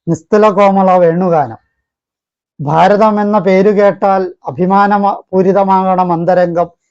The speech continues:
കേരളമെന്ന് കേട്ടാലോ തിളയ്ക്കണം ചോര നമുക്ക് ഞരമ്പുകളിൽ. ബന്ധുരക്കാഞ്ചന കൂട്ടിലാണെങ്കിലും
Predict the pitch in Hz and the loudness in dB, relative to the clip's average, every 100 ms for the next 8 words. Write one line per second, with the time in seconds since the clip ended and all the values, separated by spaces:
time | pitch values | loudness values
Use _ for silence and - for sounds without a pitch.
0 | _ _ 165 160 196 208 208 202 208 196 | _ _ -2 0 2 2 0 -2 0 0
1 | 185 196 185 185 175 175 165 165 196 196 | 0 0 0 0 0 0 0 -2 -2 -2
2 | 180 180 175 175 - _ - 165 165 - | -2 0 0 -2 -4 _ -8 -4 -2 -2
3 | 170 160 156 143 131 120 - _ _ _ | -2 0 -2 -6 -6 -8 -12 _ _ _
4 | _ _ _ 156 160 165 214 214 302 302 | _ _ _ -6 -2 2 2 0 0 0
5 | 185 208 208 208 190 190 220 202 196 196 | 0 0 -2 -2 -4 0 2 2 2 -2
6 | 185 185 180 | 0 0 -2